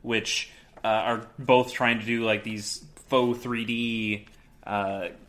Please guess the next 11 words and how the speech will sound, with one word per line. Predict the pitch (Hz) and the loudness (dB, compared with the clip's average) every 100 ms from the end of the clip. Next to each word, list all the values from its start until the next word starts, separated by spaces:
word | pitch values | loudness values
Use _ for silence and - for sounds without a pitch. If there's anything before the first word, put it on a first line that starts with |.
| - - | -20 -8
kinda, | 127 113 95 | -4 -2 -2
like, | 95 92 90 | -4 -8 -14
like, | 95 - | -14 -8
almost | 117 113 104 117 | -6 -6 -6 -4
Mode | 110 107 | -4 -2
seventy | - 117 113 | -2 -2 -2
kind | 104 107 | -6 -6
of | 98 | -6
stuff, | - 135 110 - - - - - | -2 0 0 -4 -20 -20 -20 -2
it's | 123 110 - - - - - - 95 | 0 2 0 -4 -6 -16 -20 -18 -12
like, | 107 | -10